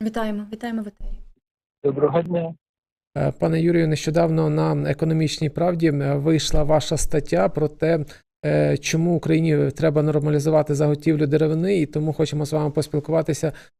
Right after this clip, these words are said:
Speaker 3: е, про ситуацію в лісовій промисловості, зокрема в дерево-, деревообробній галузі. Е, то що, на вашу думку, е, там не так у зв'язку з, е, вой-, війною, і чи можна це якимось чином,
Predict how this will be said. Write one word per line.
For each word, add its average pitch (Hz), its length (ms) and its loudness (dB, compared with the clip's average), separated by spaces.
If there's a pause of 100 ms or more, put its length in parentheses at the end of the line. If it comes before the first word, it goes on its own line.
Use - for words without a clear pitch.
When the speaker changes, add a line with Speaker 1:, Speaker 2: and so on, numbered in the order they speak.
(100)
Speaker 3:
е, 147 60 0
про 160 200 0
ситуацію 151 680 0
в 143 60 0
лісовій 147 380 -2
промисловості, 151 680 -4
зокрема 147 340 -2
в 135 60 -4
дерево-, 151 280 0 (400)
деревообробній 151 1080 2
галузі. 151 640 4
Е, 147 320 2
то 151 460 0
що, 175 300 -2
на 160 100 2
вашу 160 280 0
думку, 156 460 0 (280)
е, 143 100 0
там 160 380 0
не 160 120 2
так 185 380 0
у 156 140 2
зв'язку 160 480 2
з, 139 120 -2
е, 147 220 2
вой-, 147 420 2
війною, 160 640 2
і 147 40 2
чи - 220 -4
можна 160 380 0
це 160 220 0
якимось 156 340 0
чином, 160 300 0